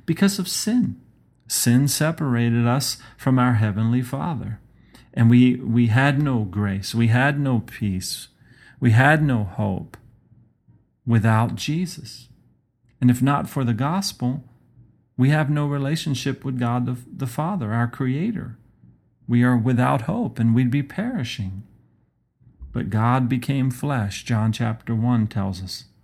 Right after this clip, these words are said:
God became a man, the form of Jesus Christ. He put on humanity. He became one of us. He was tempted in all ways like as we are. But he conquered sin and death by going to the cross.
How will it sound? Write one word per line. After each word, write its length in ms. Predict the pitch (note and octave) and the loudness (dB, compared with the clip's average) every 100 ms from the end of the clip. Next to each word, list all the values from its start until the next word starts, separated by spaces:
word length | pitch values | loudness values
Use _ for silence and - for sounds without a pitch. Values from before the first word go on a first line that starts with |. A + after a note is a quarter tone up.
| _ _ _ _ _ - | _ _ _ _ _ -4
God 280 | G#2+ A#2+ | 0 2
became 400 | A#2 A#2+ C3 B2+ | 2 0 2 4
a 40 | B2+ | 4
man, 420 | B2+ B2 G#2+ G2+ | 4 4 2 0
the 60 | G2+ | -2
form 380 | - B2 B2 | -2 2 4
of 80 | B2 | 4
Jesus 420 | F#2+ A#2+ A#2+ G#2+ | 2 2 2 0
Christ. 440 | - B2 G#2+ G2+ - | -6 -4 -2 -4 -4
He 80 | A2+ | -6
put 240 | - B2+ | -2 0
on 240 | B2 B2 | 2 4
humanity. 560 | A#2 B2 B2 A#2+ G#2 F#2+ | 4 4 4 2 2 0
He 80 | G#2 | 0
became 440 | A2+ B2 C3+ C3+ | -2 -2 0 2
one 200 | C3 C3 | 2 2
of 100 | C3+ | 0
us. 360 | C#3 A2+ G2+ - - - - | 0 -2 -4 -12 -18 -20 -8
He 100 | - | 2
was 220 | B2+ A#2+ - | 4 2 0
tempted 420 | C#3 C3+ A#2+ G#2+ | 0 0 0 0
in 140 | G#2+ | 2
all 220 | A2 A2+ | 2 0
ways 340 | A2 A#2+ A2 G#2+ | 0 0 -2 -2
like 240 | A2 G2+ | -4 -4
as 160 | G#2+ F#2 | -4 -4
we 220 | A#2+ C3 | -4 -2
are. 320 | G2 G2 G#2+ - _ _ _ _ _ _ _ _ _ _ | -4 -6 -8 -12 _ _ _ _ _ _ _ _ _ _
But 80 | - | 0
he 80 | A2+ | 0
conquered 640 | A2+ - C#3 D3 - C#3 | -2 -2 -2 -2 -4 -6
sin 680 | B2 - C3+ B2+ B2+ B2 B2 | -6 -4 0 2 2 0 -4
and 280 | - A2 G#2 | 0 2 2
death 440 | G#2+ G2+ G2+ - - _ _ _ _ | 2 0 -4 -8 -20 _ _ _ _
by 140 | A2+ G2+ | -2 0
going 560 | F#2 A2+ A2 A2 A2+ - | 2 2 4 2 0 -6
to 120 | - | -2
the 120 | G#2+ G#2 | 0 0
cross. 840 | - - G#2 G2+ G#2 - - - | -4 -6 -6 -6 -10 -16 -18 -20